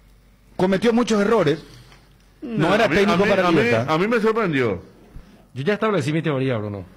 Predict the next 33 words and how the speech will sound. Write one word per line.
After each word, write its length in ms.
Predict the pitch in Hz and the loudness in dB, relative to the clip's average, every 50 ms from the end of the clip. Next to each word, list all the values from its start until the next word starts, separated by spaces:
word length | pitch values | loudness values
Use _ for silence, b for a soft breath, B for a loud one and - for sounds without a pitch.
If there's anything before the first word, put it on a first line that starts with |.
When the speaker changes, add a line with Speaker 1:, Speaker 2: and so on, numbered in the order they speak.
| - - - - - - - - _ - - _ _ - - - - | -20 -20 -20 -20 -20 -20 -20 -20 _ -20 -20 _ _ -20 -14 -10 -4
Speaker 1:
Que 640 | - 160 160 160 160 156 151 147 147 147 147 147 160 | -2 0 2 2 2 4 4 4 4 2 2 2 2
ellos 240 | 170 180 190 202 190 | 2 2 2 2 2
estaban 300 | 185 - 180 185 196 202 | 0 2 2 0 2 2
pensando 360 | 190 196 170 170 185 185 190 185 | 0 0 0 0 0 0 0 0
ya 120 | 180 185 | 0 0
en 80 | 190 196 | 0 0
el 80 | 202 | 2
dos 100 | 196 185 | 0 2
mil 120 | 170 180 180 | 2 2 2
veintiuno 440 | 185 185 170 180 175 190 202 208 208 | 0 0 2 2 2 2 2 2 2
y 120 | 196 185 | 2 2
Speaker 3:
Pero 500 | 180 220 226 226 226 220 214 196 185 170 | 2 2 2 2 2 0 0 0 0 0
no 120 | 160 160 175 | 0 0 -2
le 80 | 190 | -2
interesa 320 | 190 170 165 170 160 165 139 | -2 -2 -2 -4 -2 -2 -2
más 340 | 135 143 151 156 143 123 | -2 0 0 -2 -2 -4
y 60 | 135 123 | -4 -4
ya 100 | 127 120 | -4 -4
están 200 | 120 160 160 156 | -4 -4 -4 -2
ahí 80 | 135 139 | -2 -4
en 60 | 135 | -4
la 80 | 135 135 | -4 -6
Copa 160 | 139 131 135 | -6 -6 -4
Libertadores 540 | 131 135 131 120 117 113 117 123 123 113 110 | -4 -6 -6 -6 -6 -6 -4 -4 -6 -6 -6
de 220 | 104 104 98 92 - - - - - - _ _ - - | -6 -8 -8 -10 -12 -14 -20 -20 -20 -20 _ _ -10 -4
Speaker 1:
Porque 300 | 147 151 151 147 165 147 | -2 -2 0 0 -2 -2
si 160 | - 160 156 | 0 0 0
pasaba 580 | 147 160 135 - 160 165 190 208 226 226 220 220 | 2 0 0 2 2 2 4 4 4 4 4 4
y, 240 | 214 202 190 185 165 | 2 2 2 2 2
o, 80 | 156 | 2
o, 680 | 175 165 175 180 151 170 160 151 147 147 143 135 143 - | 2 2 2 2 2 2 2 4 4 2 2 2 0 -2
o 60 | - 123 | -2 0
sea, 360 | 165 170 156 131 120 - | 2 2 2 2 0 -4